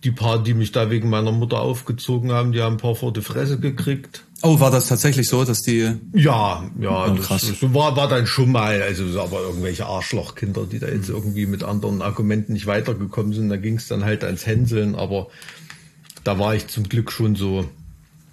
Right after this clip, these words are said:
Speaker 1: ausgestattet, <laughs> dass ich mich da irgendwie gewehrt hab. Aber da ist man als Kind natürlich auch gnadenlos. Insofern kann ich das schon nachvollziehen, wenn du sagst, Kinder können da grausam sein,
Speaker 2: Also
Speaker 1: ne?
Speaker 2: v-, von mir gab's auch immer auf die Fresse. Also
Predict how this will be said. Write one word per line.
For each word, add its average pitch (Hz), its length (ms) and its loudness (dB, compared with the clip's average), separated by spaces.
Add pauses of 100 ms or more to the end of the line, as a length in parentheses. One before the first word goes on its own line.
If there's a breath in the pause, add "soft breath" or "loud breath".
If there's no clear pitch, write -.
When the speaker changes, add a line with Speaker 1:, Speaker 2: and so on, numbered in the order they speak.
(260)
Speaker 1:
ausgestattet, 120 1000 2
<laughs> - 0 -
dass 117 200 2
ich 147 300 2
mich 160 380 4
da - 240 2
irgendwie 120 460 0
gewehrt 110 440 0
hab. 95 260 -2 (460 loud breath)
Aber 113 240 2
da 113 120 2
ist 120 100 4
man 127 120 6
als 117 180 0
Kind 135 220 4
natürlich 117 380 2
auch 92 180 -2
gnadenlos. 104 600 2
Insofern 131 440 4
kann 156 140 4
ich 147 60 0
das 151 120 2
schon 147 160 0
nachvollziehen, 127 520 2
wenn 107 140 4
du 101 60 2
sagst, 98 340 -2
Kinder 104 280 2
können 98 200 -2
da 92 100 0
grausam 98 520 -4
sein, - 140 -2
Speaker 2:
Also 123 180 4
Speaker 1:
ne? 123 160 2
Speaker 2:
v-, 135 180 -2
von 120 180 2
mir 135 160 4
gab's 127 220 2
auch 123 180 -2
immer 113 460 0 (460)
auf 117 140 -2
die - 100 -8
Fresse. 101 360 0 (140)
Also 107 300 0